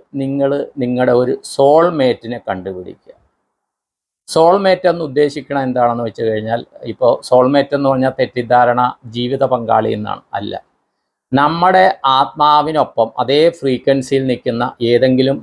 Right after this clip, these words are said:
ആത്മാവ് ച-, ഒരു ജന്മമെടുത്ത് കാണും. അവരുമായിട്ട് നമുക്ക് പേഴ്സണലി കണക്ഷൻസ് കാണും.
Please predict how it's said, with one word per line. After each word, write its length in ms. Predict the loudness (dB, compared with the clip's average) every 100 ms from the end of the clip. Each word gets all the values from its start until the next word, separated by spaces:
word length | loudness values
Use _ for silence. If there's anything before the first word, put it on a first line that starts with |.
| 0
ആത്മാവ് 480 | 0 0 2 2 0 -6 _ _ _ -4
ച-, 240 | 0 0 -2 -4
ഒരു 140 | -2 0 0
ജന്മമെടുത്ത് 480 | 0 0 0 0 0
കാണും. 200 | -2 -4 0 0
അവരുമായിട്ട് 580 | 2 2 4 2 -2 -10 -10 _ _ _ -4
നമുക്ക് 340 | -2 -2 -2 -4 -4 _ _
പേഴ്സണലി 560 | 4 4 4 0 -2 -2 -2
കണക്ഷൻസ് 520 | -4 -4 -6 -8 -6 -8
കാണും. 200 | -8